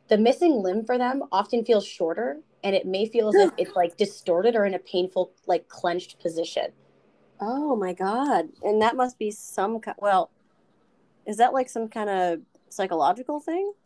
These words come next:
Speaker 1: Um, I think just, yeah, indicatively, because of <laughs> everything psychological starts in your brain, and all of that starts with whatever pathways you've made.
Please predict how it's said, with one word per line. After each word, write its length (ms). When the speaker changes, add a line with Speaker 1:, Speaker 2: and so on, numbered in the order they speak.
Speaker 1:
Um, 420
I 120
think 320
just, 340
yeah, 220
indicatively, 680
because 320
of 180
<laughs> 100
everything 320
psychological 560
starts 280
in 80
your 100
brain, 360
and 100
all 180
of 60
that 140
starts 320
with 140
whatever 240
pathways 460
you've 120
made. 240